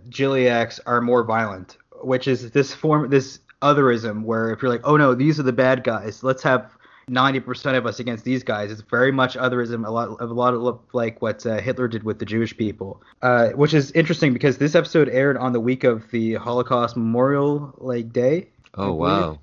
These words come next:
Speaker 1: Yeah, so the timing was pretty, you know, pretty spot on. I don't think that was by accident.
Speaker 2: No, maybe this is, like, quite a, quite a big salute and, like, a remembrance to kind of, like, what happened and, like, let's not, you know,
Speaker 1: Yeah, it's hard not
Speaker 2: make
Speaker 1: to think of
Speaker 2: mistakes over.
Speaker 1: Yeah.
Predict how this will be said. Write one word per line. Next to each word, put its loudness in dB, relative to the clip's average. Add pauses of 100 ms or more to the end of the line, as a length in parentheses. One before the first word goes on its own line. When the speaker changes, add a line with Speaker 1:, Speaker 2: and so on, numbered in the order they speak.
(120)
Speaker 1:
Yeah, 4
so 2
the 2
timing 0
was -4
pretty, -2
you -6
know, -4
pretty -4
spot 2
on. -2
I -4
don't 0
think 0
that 0
was 0
by -4
accident. -8 (320)
Speaker 2:
No, -4
maybe 0
this -4
is, -10
like, -2
quite -2
a, -2 (140)
quite -4
a -2
big -4
salute -2
and, -8
like, -6
a -2
remembrance -2
to -10
kind -4
of, -4
like, -2
what 0
happened -4
and, -8
like, -4
let's -4
not, -2
you -8
know, -6 (440)
Speaker 1:
Yeah, 2
it's -6
hard 6
not 4
Speaker 2:
make -2
Speaker 1:
to -20
think -4
of -2
Speaker 2:
mistakes -2
over. -4
Speaker 1:
Yeah. -4